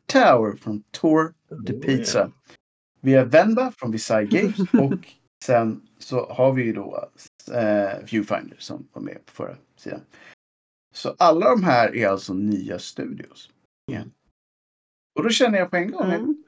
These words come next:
Speaker 1: what the hell, liksom. Då, Dredge, nu, nu är det din
Speaker 2: Mm.
Speaker 1: tur.
Speaker 2: Dra till med den.
Speaker 1: Ja. Känner jag.
Speaker 2: Ja,
Speaker 3: Ja.
Speaker 2: varför inte?
Speaker 1: Och annars Viewfinder, kan jag tycka.
Speaker 2: Ja,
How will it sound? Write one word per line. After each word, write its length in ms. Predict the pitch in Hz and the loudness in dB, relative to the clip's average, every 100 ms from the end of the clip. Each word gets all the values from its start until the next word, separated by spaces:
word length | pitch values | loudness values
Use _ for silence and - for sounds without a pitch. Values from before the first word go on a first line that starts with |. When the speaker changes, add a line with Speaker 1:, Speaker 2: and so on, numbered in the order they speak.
| - | -10
Speaker 1:
what 200 | 214 - | -10 -8
the 60 | |
hell, 260 | - 302 277 | -8 -6 -6
liksom. 280 | 85 98 101 | -6 -6 -4
Då, 200 | 143 - | -4 -4
Dredge, 600 | 131 180 277 - - - _ _ _ _ - | -2 0 -2 -4 -12 -12 _ _ _ _ -8
nu, 140 | 240 | -2
nu 80 | 262 | 0
är 120 | 302 | 0
det 60 | 349 | 0
din 40 | 92 | -2
Speaker 2:
Mm. 40 | - | -4
Speaker 1:
tur. 200 | - - - | -8 -10 -12
Speaker 2:
Dra 120 | 277 | -10
till 380 | - - 208 294 | -8 -6 -6 -6
med 120 | 185 | -8
den. 120 | 101 - | -8 -8
Speaker 1:
Ja. 120 | - 151 135 _ _ _ _ _ - | -6 -6 -8 _ _ _ _ _ -2
Känner 160 | 110 | 0
jag. 140 | 90 - _ _ _ _ _ | -2 -6 _ _ _ _ _
Speaker 2:
Ja, 260 | - 262 - - | -18 -16 -12 0
Speaker 3:
Ja. 180 | 262 | 2
Speaker 2:
varför 200 | 233 302 160 | 2 -2 -4
inte? 220 | 120 - - | -8 -4 4
Speaker 1:
Och 100 | 190 | 6
annars 300 | 160 131 135 | 8 6 4
Viewfinder, 340 | 107 104 80 | 2 2 -4
kan 80 | - _ _ _ _ _ | -6 _ _ _ _ _
jag 120 | 92 | -12
tycka. 160 | - - _ _ _ _ - | -12 -20 _ _ _ _ -6
Speaker 2:
Ja, 340 | 156 107 - | -4 -4 -10